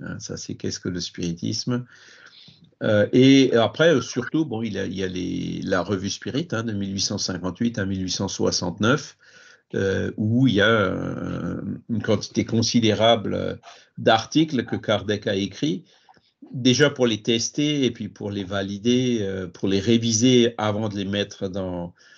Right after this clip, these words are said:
dans, dans, dans ses livres de base. Par exemple, Caractère de la révélation spirit, il l'a publié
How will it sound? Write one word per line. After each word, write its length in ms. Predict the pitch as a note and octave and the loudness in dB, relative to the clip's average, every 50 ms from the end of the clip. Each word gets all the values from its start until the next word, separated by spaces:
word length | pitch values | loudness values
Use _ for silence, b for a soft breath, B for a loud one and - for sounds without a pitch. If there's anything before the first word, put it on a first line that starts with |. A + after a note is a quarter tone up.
| b b b b b - | b b b b b -10
dans, 1000 | G#2 F#2 G2 G2+ G2 G2 F#2+ F#2 F#2 F2+ F2+ F2+ F2+ F2+ F2 F2 F2 F2 F2 | -8 -4 -2 -2 -2 0 -2 -2 -2 -2 -2 -2 -2 -2 -2 -2 -2 -2 -2
dans, 300 | F2+ F2 F#2+ F#2 F2+ - - | -2 -2 -2 -2 -2 -4 -2
dans 160 | F2 F#2+ F#2+ | -2 -2 -2
ses 160 | F2+ - - | -2 -2 -2
livres 320 | G2+ F#2+ F#2+ F2+ E2+ F2+ | -2 -2 -2 -2 0 0
de 80 | E2+ F2+ | 0 0
base. 360 | E2+ F2 G2+ A#2 D#3 E3+ E3+ | 0 0 0 2 0 0 -2
Par 180 | - - G#2 F#2+ | -4 -4 -4 -2
exemple, 280 | G2+ G2 G#2 G2 - | -2 -2 -2 -4 -2
Caractère 420 | - - G#2+ G#2 F#2+ F#2 A2+ G#2+ G2 | 0 2 2 2 2 0 0 0 2
de 40 | G2 | 2
la 80 | F#2+ | 2
révélation 460 | F2+ G2 F#2+ G2 F#2 F#2+ F#2 - G2+ | 0 0 0 0 0 0 -2 -2 -6
spirit, 380 | G2 - - - A2 G#2+ C#3+ E3 - | -6 -8 -6 -4 -2 -2 -2 0 0
il 120 | D#3 A#2+ | 0 0
l'a 100 | A2+ G#2 | 0 -2
publié 720 | F2+ - - G#2+ G2 G2 G2+ G2+ A2+ B2+ C#3 D#3+ E3+ E3+ | -2 -2 -2 -2 -2 -2 0 4 4 6 6 4 2 -2